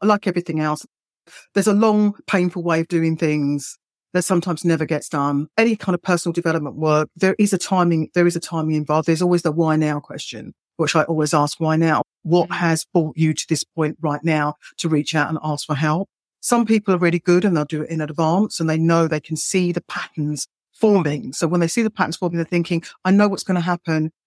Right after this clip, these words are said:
Speaker 1: And before that wave crashes onto the beach, I wanna someone to hold a container for me and help me to not have the same results." And I think that's really important. So I put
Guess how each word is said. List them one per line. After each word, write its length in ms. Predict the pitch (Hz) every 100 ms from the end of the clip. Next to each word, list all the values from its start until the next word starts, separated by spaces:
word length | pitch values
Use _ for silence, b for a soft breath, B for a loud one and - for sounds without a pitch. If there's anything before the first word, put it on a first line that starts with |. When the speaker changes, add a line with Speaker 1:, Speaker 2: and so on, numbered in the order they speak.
| 170
Speaker 1:
And 100 | 170
before 280 | 170 208
that 120 | 185 180
wave 440 | 160 165 170 165
crashes 360 | - 185 - 175
onto 160 | 165 160
the 80 | 160
beach, 400 | 170 151 - -
I 80 | 175
wanna 400 | 170 165 165 165 _ _
someone 460 | - 180 170 160 160
to 180 | 170 156
hold 200 | 165 160
a 40 |
container 420 | 170 160 170 160
for 200 | 151 147
me 280 | 147 147 151 b b -
and 140 | 170
help 220 | 170 170
me 100 | 175
to 320 | 160 - 160 156 _ -
not 320 | 185 170 -
have 140 | 170
the 80 | 170
same 280 | - 160 151
results." 560 | 147 147 80 - - - _ _ _ _ _ _ _ _ _ -
And 140 | - 165
I 40 |
think 160 | 165 151
that's 220 | 156 -
really 180 | 160 151
important. 420 | 143 156 147 143
So 140 | 202
I 120 | 214
put 220 | 220 220